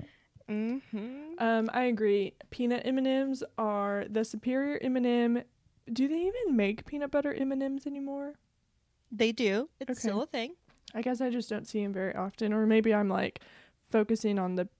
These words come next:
Speaker 2: peanut M and M's. But you're correct. Like, regular M and M's are boring.
Speaker 1: So boring. Like,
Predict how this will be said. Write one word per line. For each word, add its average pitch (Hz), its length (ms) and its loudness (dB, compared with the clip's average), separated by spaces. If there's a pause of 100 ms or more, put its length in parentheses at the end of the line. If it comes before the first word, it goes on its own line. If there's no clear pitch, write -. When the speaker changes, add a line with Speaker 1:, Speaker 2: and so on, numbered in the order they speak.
Speaker 2:
peanut 208 500 0
M - 160 -6
and - 140 -6
M's. - 320 -8
But 233 140 4
you're 233 120 6
correct. - 400 -4
Like, 196 260 -4 (360)
regular 330 560 4
M 254 160 0
and 240 100 2
M's 240 460 0
are 254 720 -4
boring. 190 640 -2 (760)
Speaker 1:
So 190 300 -10
boring. 165 460 -12 (1300)
Like, 254 180 2